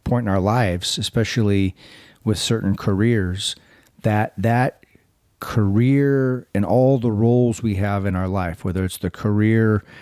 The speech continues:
and the roles that are involved in our professional life and the roles that are involved with us as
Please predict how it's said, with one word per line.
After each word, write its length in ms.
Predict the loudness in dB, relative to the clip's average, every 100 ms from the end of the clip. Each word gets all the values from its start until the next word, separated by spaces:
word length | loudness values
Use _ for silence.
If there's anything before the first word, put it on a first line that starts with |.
| -20 -16 -4
and 180 | -2 0
the 80 |
roles 400 | 2 2 2 0
that 100 | 0
are 40 | 0
involved 480 | 0 2 0 0 -2
in 60 |
our 100 | -4
professional 580 | -4 -4 -2 -2 0 0
life 360 | 0 0 -4 -8 -20 -8
and 120 | -2
the 80 | 0
roles 400 | 0 2 0 -2
that 100 | 0
are 100 | 0
involved 540 | 0 0 2 2 -2
with 180 | -6 -4
us 320 | -4 -4 -4
as 480 | -4 -4 -4 -4 -6